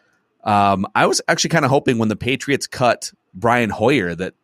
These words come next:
that might be an option, but that's also a procedural move, and the Patriots are gonna bring him back. Now that you've traded for Herndon, I don't think it makes sense to keep giving up draft capital for backup players. Like, I,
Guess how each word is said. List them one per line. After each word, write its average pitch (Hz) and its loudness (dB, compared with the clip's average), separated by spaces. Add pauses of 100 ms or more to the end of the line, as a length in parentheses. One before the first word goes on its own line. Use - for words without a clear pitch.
that 117 0
might 110 -2
be 101 -4
an 92 -2
option, 90 -4
but 101 -4
that's 120 2
also 113 0
a 101 2
procedural 98 -4
move, 95 -2
and 95 -4
the 92 -4
Patriots 101 -4
are 101 -4
gonna 95 -4
bring 90 -6
him 98 -4
back. 85 -2 (840)
Now 135 4
that 185 2
you've 180 0
traded 151 2
for 139 2
Herndon, 135 0
I 131 2
don't 135 0
think 156 -4
it 143 -4
makes 135 -2
sense 139 -2
to 127 -8
keep - -12
giving 127 2
up 123 2
draft 104 0
capital 120 0
for 127 -2
backup 98 -2
players. 110 -4
Like, 107 0 (540)
I, 156 2